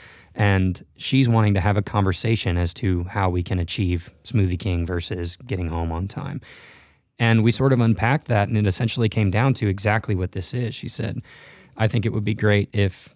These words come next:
instead of going to the gym in the evenings, you went in the morning so you could be home with us or home with me at night. Um,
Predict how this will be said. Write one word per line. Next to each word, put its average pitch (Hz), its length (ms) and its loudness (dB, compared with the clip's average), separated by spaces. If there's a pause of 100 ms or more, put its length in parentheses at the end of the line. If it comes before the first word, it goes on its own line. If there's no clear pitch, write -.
(300)
instead 113 320 2
of 101 180 4
going 104 200 4
to 101 80 4
the 98 80 2
gym 101 280 2
in 98 60 4
the 101 180 0
evenings, 110 400 2
you 110 80 0
went 104 200 2
in 98 80 4
the 98 80 4
morning 98 360 4
so - 160 -4
you 107 60 2
could 104 140 -6
be 104 100 2
home 98 220 4
with 95 180 0
us 98 400 -2
or 104 60 -4
home 101 160 2
with 95 120 -2
me 95 180 2
at - 100 -6
night. 101 340 2 (520)
Um, 92 440 2